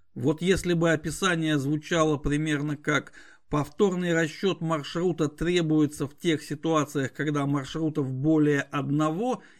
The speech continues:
и выполняет уточняющий расчёт маршрута с учётом других, рассчитанных позднее».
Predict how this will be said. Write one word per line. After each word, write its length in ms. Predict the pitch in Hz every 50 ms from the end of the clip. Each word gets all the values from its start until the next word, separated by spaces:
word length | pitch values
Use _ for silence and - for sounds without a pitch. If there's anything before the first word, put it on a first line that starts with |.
| _
и 120 | - 165 165
выполняет 640 | 165 151 - 165 160 170 175 185 196 190 180 175 - -
уточняющий 1000 | 220 226 208 - 226 220 208 - - 214 208 208 196 185 170 151 147 - - 156
расчёт 460 | 139 143 147 139 - - 175 156 156 -
маршрута 600 | 147 147 139 131 - - 175 226 208 202 170 147
с 100 | - 170
учётом 480 | 147 - - 196 185 185 185 175 165
других, 560 | 147 160 165 196 208 185 175 185 160 139 - - - - - -
рассчитанных 760 | - 135 160 147 - - 190 160 - 165 156 147 - - - _ _ -
позднее». 1040 | - 160 160 156 151 147 151 160 165 165 160 156 143 131 127 123 117 92 95 92